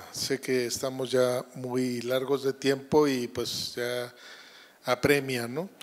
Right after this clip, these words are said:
Este, el tema aquí, y como ya se ha mencionado, es que no todo en la defensa del agua es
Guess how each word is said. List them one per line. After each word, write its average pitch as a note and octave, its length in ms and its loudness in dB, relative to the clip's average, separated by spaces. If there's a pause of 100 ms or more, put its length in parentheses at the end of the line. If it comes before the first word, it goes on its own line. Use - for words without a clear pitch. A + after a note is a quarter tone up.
(440)
Este, D3 680 4 (280)
el D3+ 220 0
tema A3 340 6
aquí, G#3+ 440 -4
y D#3 120 -6
como D3+ 260 -2
ya D#3+ 160 4
se E3+ 140 2
ha - 20 4
mencionado, D#3 880 2
es C#3+ 160 -2
que D3+ 180 2
no D3 300 2
todo D3+ 580 4
en C3+ 160 0
la C3 80 4
defensa C#3 560 0
del C3 240 2
agua C#3 540 4
es C3+ 500 -2